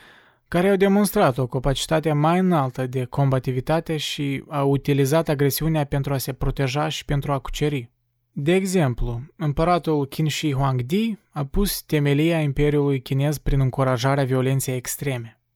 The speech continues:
Citez, "Deși avusese o armată mai slab echipată, Qin Shi Huangdi a pus accentul pe disciplina de fier și pe cruzimea nemai întâlnită.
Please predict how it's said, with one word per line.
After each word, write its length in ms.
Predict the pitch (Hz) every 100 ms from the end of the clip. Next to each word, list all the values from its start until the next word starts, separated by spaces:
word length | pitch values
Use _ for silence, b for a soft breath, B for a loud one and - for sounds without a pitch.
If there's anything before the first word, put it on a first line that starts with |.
| _ _ _ _
Citez, 440 | - - 143 127 120 b b b b b _
"Deși 260 | 147 160 220
avusese 500 | 226 175 - 170 156
o 80 | 143
armată 340 | 143 151 143
mai 200 | 139 180
slab 320 | - 170 131
echipată, 800 | 131 - - 175 185 175 165 165 _
Qin 200 | - 180
Shi 240 | 170 - 165
Huangdi 720 | - 147 135 131 190 202 202
a 120 | 156
pus 340 | - 185 -
accentul 540 | 160 135 185 185 175 151
pe 140 | 151
disciplina 680 | 135 135 - - 156 170 151
de 100 | 139
fier 420 | 131 147 147 123
și 240 | - -
pe 160 | 135 139
cruzimea 720 | - 135 123 131 156 151 139
nemai 440 | - 143 156 151 143
întâlnită. 720 | 139 147 143 139 123 - -